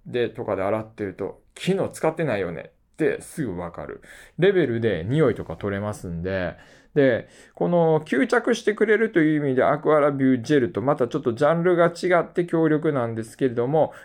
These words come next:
えー、これも、あの、古い角質とかかなり落としてくれるので、そういう意味で非常にスッキリするという。まあ、一回使ってみると、まあ、もう病みつきなんで、ぜひですね、リピートしていただきたいとも思っております。あと、大地と光のマッサージ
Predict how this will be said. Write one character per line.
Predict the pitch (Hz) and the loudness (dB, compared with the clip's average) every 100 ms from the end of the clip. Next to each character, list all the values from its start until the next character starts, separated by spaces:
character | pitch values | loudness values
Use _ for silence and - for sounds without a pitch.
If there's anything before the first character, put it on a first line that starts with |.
| _ | _
え | 143 | -2
ー、 | 143 | 0
こ | 160 | 0
れ | 156 | 0
も、 | 151 202 220 - - | 0 -2 -2 -6 -6
あ | 131 | -2
の、 | 127 120 | -2 -2
古 | 139 123 | 0 0
い | 117 | -2
角 | 107 - | -8 -16
質 | - - | -20 -12
と | - | -10
か | - | -8
か | 101 - 139 | -12 -4 -2
な | 127 | -2
り | 101 | -4
落 | 98 | -4
と | 104 | -8
し | - | -8
て | 104 | -12
く | 98 113 | -8 -6
れ | 110 | -4
る | 110 | -6
の | 95 | -8
で、 | 107 151 - - - - - | -6 -4 -6 -12 -20 -20 -12
そ | - 208 | 2 4
う | |
い | 214 | 4
う | 214 | -2
意 | |
味 | 190 | -2
で | 151 131 | -2 -2
非 | 101 113 | -4 -6
常 | 139 175 | -2 -2
に | 170 156 | -2 -4
ス | - | -4
ッ | 131 - | -6 -4
キ | 131 | -6
リ | |
す | 95 92 | -6 -10
る | 90 | -12
と | 87 | -10
い | 87 | -14
う。 | - - - | -14 -20 -14
ま | - | -2
あ、 | 147 | 0
一 | 175 | 0
回 | - - | 0 0
使 | 165 - | -2 -2
っ | 180 175 | -2 0
て | 170 | 0
み | 131 | 0
る | 107 | -2
と、 | - 110 95 | -2 -2 -2
ま | 92 107 | -4 -6
あ、 | |
も | 95 95 90 | -4 -6 -4
う | |
病 | 104 120 120 | -6 -6 -10
み | |
つ | - | -14
き | - 113 | -10 -8
な | 85 | -8
ん | 76 | -10
で、 | 80 78 | -8 -6
ぜ | 120 | -6
ひ | 117 85 | -6 -10
で | 67 | -16
す | - | -12
ね、 | 104 | -10
リ | 104 | -10
ピ | 104 90 | -8 -8
ー | |
ト | 85 | -8
し | 67 - | -12 -10
て | |
い | 82 | -8
た | 62 | -8
だ | 67 | -8
き | - | -8
た | 95 | -8
い | 95 | -4
と | 175 | -2
も | 185 | 0
思 | 175 170 | 0 -2
っ | 165 | 0
て | 135 | -2
お | 113 - | -2 -6
り | 104 | -12
ま | 98 98 | -8 -8
す。 | - 87 - - - - | -8 -12 -12 -14 -20 -6
あ | - | -6
と、 | - 180 | -2 -2
大 | 151 160 160 | 0 0 0
地 | - | 0
と | 120 | -6
光 | - - 151 | -4 -2 0
の | 175 165 | 0 -2
マ | 127 | 0
ッ | 131 | -4
サ | - | 0
ー | |
ジ | 127 | -2